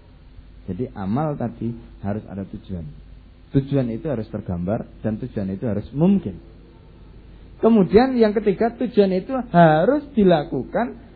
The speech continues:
dengan sungguh-sungguh. Anda punya tujuan, bagus, tergambar,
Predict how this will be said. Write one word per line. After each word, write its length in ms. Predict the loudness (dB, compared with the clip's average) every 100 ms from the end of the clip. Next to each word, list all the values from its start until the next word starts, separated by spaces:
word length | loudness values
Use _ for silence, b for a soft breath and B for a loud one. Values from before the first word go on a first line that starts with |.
| -8 -2
dengan 320 | -2 -2 -2 2
sungguh-sungguh. 840 | 4 4 2 2 2 2 0 -6 -20 -20 -20 -20 -20 -20 -20 -20 -20 -20 -20 -20 -20 -20 -20 -20 -20 -20 -20 -2
Anda 260 | 2 4 2
punya 240 | 2 0 0
tujuan, 400 | -4 -4 -4 -6 -16 -20 -20 -20 -8 -2
bagus, 400 | -2 2 2 2 -6 -20 -12 -6
tergambar, 640 | 0 2 2 4 2